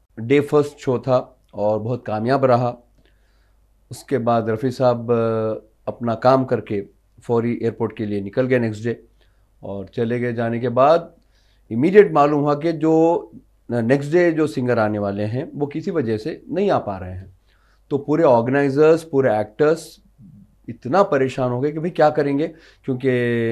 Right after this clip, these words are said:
already शो सोल्ड आउट हो गए हैं और शो पैक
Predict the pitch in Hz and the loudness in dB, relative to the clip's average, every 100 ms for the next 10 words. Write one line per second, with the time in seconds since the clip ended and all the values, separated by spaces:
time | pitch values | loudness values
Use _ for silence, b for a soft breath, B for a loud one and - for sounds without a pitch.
0 | 113 110 127 139 147 143 120 - 135 123 | -2 -2 -2 0 0 0 -2 0 0 0
1 | - 110 110 131 131 143 143 143 147 156 | -6 -12 -4 0 4 2 2 0 0 -2
2 | 175 - _ _ _ - 110 107 104 104 | -6 -14 _ _ _ -6 -2 -2 -2 -2
3 | 104 104 101 - 110 - 135 147 | -2 -4 -6 -4 -4 2 2 2